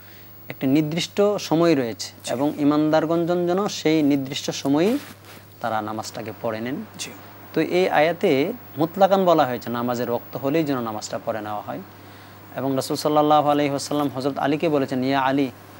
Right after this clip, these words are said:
Speaker 1: এ, হে আলী, তিনটা বিষয় তুমি দেরি করবা না। আস-সালাতু ইদা, আ, হাজারাত, যখন নামাজের সময় হাজির হয়ে যায়। ওয়াস-সালাতু আতাত, ওয়াল জানাজাতু ইদা হাজারাত, ওয়াল আইয়িমু ইদা ওয়াজাদতা লাহা কুফুয়ান।"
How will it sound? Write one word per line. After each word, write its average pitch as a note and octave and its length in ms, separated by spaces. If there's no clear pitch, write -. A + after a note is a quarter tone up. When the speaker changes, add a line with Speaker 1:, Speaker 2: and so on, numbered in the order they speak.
Speaker 1:
এ, C#3 260
হে D3+ 100
আলী, C#3+ 380
তিনটা F#3 280
বিষয় F3+ 220
তুমি D3 160
দেরি B2 200
করবা G2+ 280
না। - 80
আস-সালাতু D#3 880
ইদা, C#3+ 380
আ, B2 500
হাজারাত, C#3 340
যখন D3 180
নামাজের E3 400
সময় E3+ 320
হাজির B2 280
হয়ে A2+ 200
যায়। - 140
ওয়াস-সালাতু F#3 520
আতাত, C3+ 300
ওয়াল D3+ 200
জানাজাতু E3 520
ইদা D3 220
হাজারাত, C#3 320
ওয়াল C#3+ 180
আইয়িমু F#3 420
ইদা C#3+ 160
ওয়াজাদতা C3+ 440
লাহা B2 220
কুফুয়ান।" B2 320